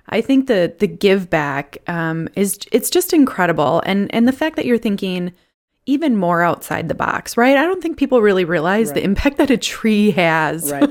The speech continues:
Speaker 1: <laughs>
Speaker 2: right.
Speaker 1: on, on people. Um, so I just think it's incredible what you're doing. And so in, in looking at your website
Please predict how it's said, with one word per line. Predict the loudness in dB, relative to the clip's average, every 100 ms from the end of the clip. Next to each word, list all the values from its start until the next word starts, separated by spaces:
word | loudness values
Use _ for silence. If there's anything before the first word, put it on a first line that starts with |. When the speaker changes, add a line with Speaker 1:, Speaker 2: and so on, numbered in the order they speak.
| 2
Speaker 1:
<laughs> | -2
Speaker 2:
right. | -2 -6 -6 -12 -16 -4
Speaker 1:
on, | 0 2 2 0
on | 0 0 0
people. | -2 -4 -2 0 0 0 -4
Um, | -2 0 0 0 0 -2 -10 _
so | -2 2
I | 2
just | 2 -2
think | -2 -2
it's | 0
incredible | 0 0 0 0
what | 2
you're | 0
doing. | 2 2 2
And | 0 -2
so | -2 0 0 -4 _ _ -6
in, | -2
in | 4 4
looking | 4 0 -4
at | 0
your | 2
website | 4 2 0 -4 -4 -4 -6